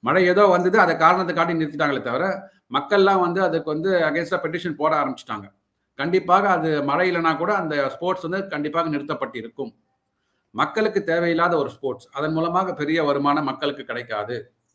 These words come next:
So, எதற்காக வந்து நீங்க வந்து இந்த மாதிரி சில பேரை சாட்டிஸ்ஃபை பண்றதுக்காக, சில கார்ப்பரேட் நிறுவனங்களை சாட்டிஸ்ஃபை பண்றதுக்காக, நமக்கு பேர் கிடைக்கணுன்றதுக்காக ஏன் இந்த மாதிரி ஸ்போர்ட்ஸை கொண்டு வந்தீங்க?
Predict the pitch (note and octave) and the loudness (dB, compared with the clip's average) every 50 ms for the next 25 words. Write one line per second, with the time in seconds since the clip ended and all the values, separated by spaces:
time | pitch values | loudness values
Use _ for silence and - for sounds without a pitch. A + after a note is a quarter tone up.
0 | _ _ _ _ _ _ _ _ _ _ _ - C#3 C3 C#3 D#3+ G3 G#3+ G3+ G#3 | _ _ _ _ _ _ _ _ _ _ _ -8 -4 -2 0 2 2 2 2 4
1 | G3+ G3 F#3+ F#3 F3 E3 D#3+ E3 G3 F#3 F3 D#3+ D3+ D3 C#3+ C#3+ D3 F3 F3 E3 | 4 4 4 4 2 0 0 0 0 0 0 0 0 -2 -2 -2 -2 -2 -2 -2
2 | D3+ D3+ D3+ D#3 E3 D#3 D3+ C#3+ C#3 C3+ C3 B2+ A#2+ A#2+ A2+ A2+ A2+ - - D#3 | -2 0 0 0 2 2 2 2 2 0 0 -2 -4 -4 -6 -6 -8 -6 -2 0
3 | E3+ F3 E3+ E3 - - - E3+ E3+ F3 E3 - D3+ C#3+ C#3 D3+ - D3+ C#3 C3+ | 2 2 0 0 -4 -4 -2 0 0 0 0 0 -2 -2 -2 -2 -6 -6 -6 -4
4 | B2+ B2 A#2 A#2 A#2 - - B2+ C3 C#3 C3+ - C#3+ C#3 C3+ C#3 C#3+ D#3+ D#3 D#3+ | -4 -6 -6 -8 -10 -6 -4 -2 -2 -2 -2 -4 -4 -4 -2 0 0 0 0 -2
5 | E3+ D3+ D#3 D3 D3 C#3 C3 B2+ C3+ B2+ C3 B2+ - B2+ B2 - A#2 A2+ A2 - | -4 -4 -4 -4 -4 -6 -6 -4 -4 -6 -6 -4 -8 -8 -8 -8 -10 -10 -12 -14
6 | - - - B2 B2+ A#2+ C#3 C#3+ C#3+ C#3+ - - _ _ _ _ _ _ _ _ | -16 -8 -4 -4 -2 0 0 0 0 -2 -4 -12 _ _ _ _ _ _ _ _
7 | - C3 D#3+ F3+ F3 E3+ C#3 - E3+ F3+ F#3 E3 D#3+ D3 C#3 D3+ D3+ D3+ C3+ C3+ | 2 2 4 4 2 0 0 2 4 4 4 4 2 0 0 -2 -4 -4 -4 -6
8 | B2+ B2 B2 C#3 E3 F3+ E3 D#3+ D#3+ D3 C#3+ C#3+ C#3+ C3+ - - C#3 C3 - B2+ | -6 -4 -2 -2 0 2 2 2 2 2 0 0 -2 -2 -2 -4 -4 -4 -4 -8
9 | - B2+ B2 B2 A#2+ A#2 G#2+ G#2 G2+ G2 G2+ A2+ | -8 -6 -4 -4 -4 -4 -4 -4 -6 -6 -8 -8